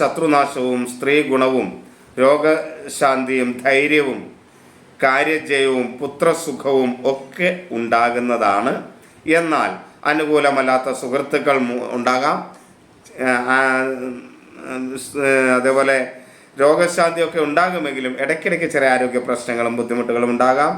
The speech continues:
ധനനഷ്ടമുണ്ടാകാം, ധനലാഭത്തോടൊപ്പം ധനനഷ്ടവും ഉണ്ടാകാം. ഭരണാധികാരികളിൽ നിന്നുള്ള ഉപദ്രവങ്ങൾ ഉണ്ടാകാം. കുടുംബകലഹവും അപമാനം തുടങ്ങിയ ചില പ്രശ്നങ്ങളും ഉണ്ടാകാം. അങ്ങനെ ഒരു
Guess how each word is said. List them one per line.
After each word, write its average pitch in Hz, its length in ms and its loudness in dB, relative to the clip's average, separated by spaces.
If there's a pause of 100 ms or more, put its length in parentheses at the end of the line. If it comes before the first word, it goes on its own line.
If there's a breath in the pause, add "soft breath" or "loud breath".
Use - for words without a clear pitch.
(720 loud breath)
ധനനഷ്ടമുണ്ടാകാം, 131 920 0
ധനലാഭത്തോടൊപ്പം 131 800 0
ധനനഷ്ടവും 117 500 -2
ഉണ്ടാകാം. 139 340 2 (640 loud breath)
ഭരണാധികാരികളിൽ 170 1300 2
നിന്നുള്ള 135 320 0 (100)
ഉപദ്രവങ്ങൾ 139 640 2
ഉണ്ടാകാം. 143 400 2 (420 loud breath)
കുടുംബകലഹവും 127 840 0
അപമാനം 135 580 0
തുടങ്ങിയ 120 360 -2
ചില 117 100 -4 (100)
പ്രശ്നങ്ങളും 113 640 -2
ഉണ്ടാകാം. 104 460 0 (560 loud breath)
അങ്ങനെ 120 240 0 (100)
ഒരു 117 100 -2